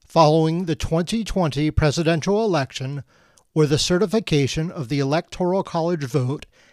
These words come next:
held on or about January sixth, twenty twenty-one." The special counsel investigation into President Biden, by contrast,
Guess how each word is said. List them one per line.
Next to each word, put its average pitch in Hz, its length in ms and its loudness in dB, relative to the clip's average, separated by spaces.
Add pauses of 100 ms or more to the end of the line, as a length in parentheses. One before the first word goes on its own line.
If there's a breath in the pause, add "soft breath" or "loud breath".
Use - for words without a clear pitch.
(120)
held 143 360 2
on 170 240 4
or 233 220 2
about 156 520 4
January 165 520 0
sixth, - 540 -4 (180)
twenty 135 360 -4
twenty-one." 127 600 -4 (1040)
The 151 120 2
special 202 500 4
counsel 196 520 2
investigation 156 880 0
into 143 260 -6
President 147 520 2
Biden, 151 580 0
by 135 160 -4
contrast, 123 800 -4